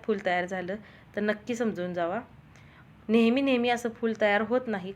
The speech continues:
कधीतरीच असं फूल तयार होतं, दहा किंवा पंधरा मिनिटात फूल तयार होतं, तर ते तुम्ही आवर्जून बघा. अजून एक गोष्ट आहे ती म्हणजे दिवा आपण देवाला दिवा लावलेला असतो आणि तो दिवा चालत असताना आपण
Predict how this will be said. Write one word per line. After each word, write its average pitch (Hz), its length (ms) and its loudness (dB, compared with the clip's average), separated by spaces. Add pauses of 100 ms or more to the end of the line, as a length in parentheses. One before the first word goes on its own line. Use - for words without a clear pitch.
कधीतरीच 220 520 0
असं 190 160 -6
फूल 180 280 -10
तयार 175 180 -4
होतं, 170 240 -8
दहा 170 180 -8
किंवा 202 320 -8
पंधरा 196 340 -2
मिनिटात 165 320 -8 (100)
फूल 165 220 -8
तयार 156 180 -6
होतं, 156 220 -10 (640)
तर 220 160 -2
ते 240 60 4
तुम्ही 247 240 -2
आवर्जून 190 500 0
बघा. 165 280 -6
अजून 254 260 4
एक 302 240 -2
गोष्ट 247 260 0
आहे 214 200 0
ती 220 160 -6
म्हणजे 214 280 -4 (460)
दिवा 247 280 4
आपण 254 360 0
देवाला 196 340 0
दिवा 190 220 -4
लावलेला 175 400 -4
असतो - 420 -10
आणि 175 220 -10 (180)
तो 220 120 -2
दिवा 202 280 -2
चालत 196 300 -6
असताना 190 360 -8
आपण 220 200 -8